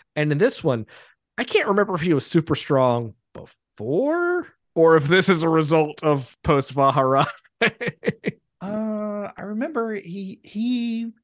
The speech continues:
Speaker 2: Burnham and Tyler were on that planet, and he could run really fast. I remember that.
Speaker 1: I would hope that a dude that's nine-foot-twelve could run super fast.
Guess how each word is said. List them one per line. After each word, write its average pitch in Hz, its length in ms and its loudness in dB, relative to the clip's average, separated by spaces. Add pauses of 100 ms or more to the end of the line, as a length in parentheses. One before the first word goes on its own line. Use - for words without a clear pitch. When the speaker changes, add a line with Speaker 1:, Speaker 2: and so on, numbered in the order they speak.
(160)
Speaker 2:
Burnham 165 460 -2
and 143 120 -6
Tyler 139 400 -4
were 139 180 -2
on 139 120 -4
that 131 240 -8 (300)
planet, 135 480 -2 (200)
and 120 680 -4
he 131 160 -6
could 117 180 -2
run 113 340 0
really 98 240 -8
fast. - 600 -12 (200)
I - 40 -8
remember 127 320 2
that. 113 340 -2 (400)
Speaker 1:
I 370 120 4
would 220 120 6
hope 165 300 2
that 143 120 4
a 131 80 0
dude 135 280 0
that's 127 180 -4
nine-foot-twelve 131 1040 0
could 113 240 -4
run 117 300 -2
super 107 320 -8
fast. 107 500 -10